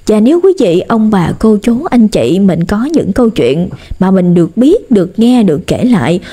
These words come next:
hoặc chính mình là người đã từng trải qua những câu chuyện đó, quý vị cứ việc gửi lại cho Như thông qua những đường link mà Như để bên dưới phần mô tả. Quý vị cứ việc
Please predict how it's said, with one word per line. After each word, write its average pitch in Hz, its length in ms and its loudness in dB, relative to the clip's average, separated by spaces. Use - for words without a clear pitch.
hoặc 190 240 -2
chính 285 180 0
mình 349 340 2
là 165 100 2
người 165 220 2
đã 170 160 -2
từng 160 220 -2
trải - 220 -2
qua 233 200 2
những 190 260 0
câu 220 220 0
chuyện 180 260 -2
đó, 247 260 0
quý 359 140 2
vị 190 180 0
cứ 302 160 0
việc 165 220 -2
gửi 156 200 -2
lại 247 240 0
cho 214 100 0
Như 233 460 2
thông 226 240 0
qua 226 160 0
những 196 300 2
đường 190 180 0
link 220 280 0
mà 170 100 0
Như 202 180 2
để 185 280 0
bên 220 160 2
dưới 254 240 2
phần 156 220 -2
mô 208 140 2
tả. 233 400 -2
Quý 359 160 2
vị - 120 2
cứ 311 200 0
việc 196 140 -2